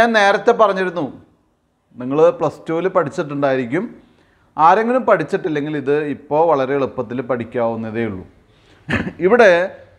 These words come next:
ഫസ്റ്റ് സെറ്റിൽ മാത്രമാണ് ബാങ്ക് വരുന്ന, ബാങ്കും അതുപോലെ തന്നെ എന്താണ്, ഷെയർ ക്യാപിറ്റലാണ് ഇവിടെയുള്ളൂ. ബാക്കി രണ്ടും എന്താണ്, സെയിം ആണ്, ഇക്വിറ്റി ഷെയർ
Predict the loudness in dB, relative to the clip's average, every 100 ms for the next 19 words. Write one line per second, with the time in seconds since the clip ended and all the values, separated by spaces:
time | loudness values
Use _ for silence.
0 | _ _ 0 0 -4 -8 0 0 0 -2
1 | 0 0 -2 -4 -2 -4 -2 0 2 2
2 | -2 2 4 4 0 -2 -2 -4 -8 _
3 | _ -4 -2 -2 -2 -2 -2 -4 -10 -20
4 | _ _ _ -2 2 2 2 -4 -2 -2
5 | -2 -4 0 0 0 -2 -2 -2 -4 -2
6 | -2 -2 -2 -2 -4 -2 -2 -2 -4 -4
7 | -4 -4 -2 -2 -4 -4 -6 -4 -6 -8
8 | -12 -12 -10 -8 -6 -4